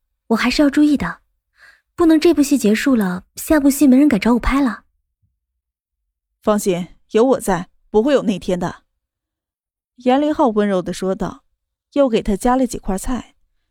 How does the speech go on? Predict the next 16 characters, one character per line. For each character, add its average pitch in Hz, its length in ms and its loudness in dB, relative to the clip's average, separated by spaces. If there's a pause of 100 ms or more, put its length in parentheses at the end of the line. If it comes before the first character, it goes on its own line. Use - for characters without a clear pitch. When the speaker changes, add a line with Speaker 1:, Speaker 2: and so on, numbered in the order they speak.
(760)
Speaker 2:
猫 262 200 0
夏 254 220 0
嘟 247 180 -2
了 254 120 0
嘟 233 160 -2
嘴 - 380 -10 (1400)
：“严 254 160 2
哥， 269 420 -2 (340)
你 269 200 2
对 269 140 0
渊 311 180 -2
熙 330 160 -6
姐 277 160 -2
好 214 200 -2
好 294 260 -4
哦。” 190 380 -6